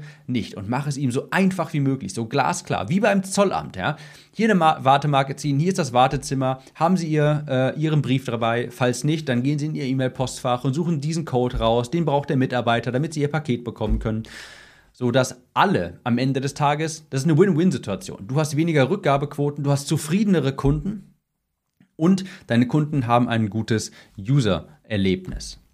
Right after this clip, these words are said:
Und bevor ich dich jetzt in die nächste Episode entlasse, muss ich dir noch einmal ganz kurz mit Werbung auf den Sack gehen.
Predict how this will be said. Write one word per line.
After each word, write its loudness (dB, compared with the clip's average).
Und 0
bevor 4
ich 2
dich -2
jetzt 0
in 2
die 4
nächste 2
Episode 2
entlasse, 0
muss 0
ich -4
dir 2
noch 0
einmal 2
ganz 0
kurz 0
mit 0
Werbung 4
auf 2
den 2
Sack 0
gehen. 0